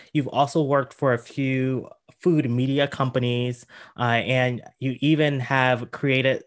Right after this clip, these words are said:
some collaborations and built a, helped to build more community for Black food bloggers. I am curious if food blogging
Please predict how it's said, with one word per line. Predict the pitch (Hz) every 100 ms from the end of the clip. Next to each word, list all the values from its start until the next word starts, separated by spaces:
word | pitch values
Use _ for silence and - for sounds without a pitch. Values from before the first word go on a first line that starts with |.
| -
some | - 151 127 123 117
collaborations | - 139 123 127 120 151 175 175 170 165 170 - -
and | 127 120
built | 131 120
a, | 123 - - -
helped | - -
to | 156
build | 143 139 123
more | 131 131
community | 123 120 127 123
for | 117 113
Black | 113 110 -
food | 226
bloggers. | 143 117 104 107 107 - - - - - - _ _ 151
I | 170 175 - _ -
am | 147 -
curious | - 226 226 233 226 -
if | 143 127 - - _ _ _ _ _ -
food | 214 240
blogging | 185 156 131 139 131